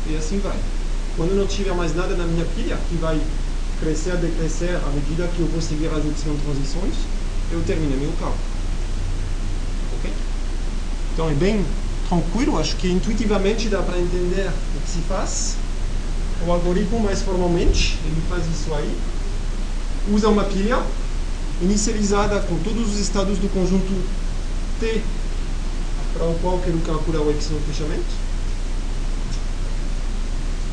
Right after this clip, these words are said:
Inicializar também um conjunto que eu vou retornar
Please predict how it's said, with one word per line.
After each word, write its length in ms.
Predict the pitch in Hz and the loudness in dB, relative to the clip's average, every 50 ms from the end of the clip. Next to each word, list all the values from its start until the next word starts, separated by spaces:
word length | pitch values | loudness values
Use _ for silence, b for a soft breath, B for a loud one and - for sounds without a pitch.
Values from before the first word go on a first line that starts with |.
| - - - - 220 | -2 -2 -2 0 2
Inicializar 580 | 247 254 269 254 - 262 240 214 208 240 254 - | 2 4 4 4 4 2 2 2 2 2 2 2
também 220 | 226 226 233 233 | 0 0 0 2
um 80 | 220 214 | 2 2
conjunto 460 | 214 220 214 202 - 233 240 202 240 | 2 2 2 2 2 2 2 2 2
que 140 | - - 233 | 0 2 2
eu 80 | 220 208 | 2 4
vou 160 | 190 214 208 | 4 4 2
retornar 600 | 220 214 208 196 185 190 185 185 175 165 147 | 2 2 0 0 0 0 0 0 0 0 0